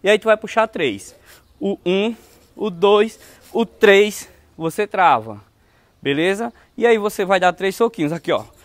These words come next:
Soca com... é três ou dois? Então, a dúvida aqui, que é, é, soca com pressão. São dois,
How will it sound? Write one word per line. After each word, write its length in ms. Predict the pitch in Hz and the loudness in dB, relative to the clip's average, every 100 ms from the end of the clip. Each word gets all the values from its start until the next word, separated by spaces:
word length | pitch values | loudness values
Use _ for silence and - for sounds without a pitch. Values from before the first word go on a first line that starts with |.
| _ _ | _ _
Soca 480 | - 180 - 143 131 | -14 -14 -12 -18 -14
com... 160 | 156 165 _ _ _ - _ _ _ | -14 -14 _ _ _ -20 _ _ _
é 80 | 135 | -12
três 320 | - 185 185 | -6 -8 -8
ou 60 | |
dois? 400 | 185 147 110 - _ _ _ _ _ _ _ _ _ _ _ _ | -10 -10 -12 -18 _ _ _ _ _ _ _ _ _ _ _ _
Então, 240 | 143 123 139 - | -12 -12 -12 -4
a 120 | 139 | -4
dúvida 240 | 139 127 | -4 -6
aqui, 200 | 131 117 98 - | -8 -10 -16 -16
que 80 | - | -8
é, 80 | 135 | -6
é, 160 | 143 107 - - _ | -4 -6 -8 -20 _
soca 540 | _ - 190 180 160 123 | _ -4 -4 -4 -6 -8
com 240 | - 170 | -10 -10
pressão. 540 | - 143 - 156 101 107 | -8 -10 -8 -10 -10 -12
São 260 | - 175 | -8 -8
dois, 520 | 143 170 135 101 - | -2 0 0 -2 -14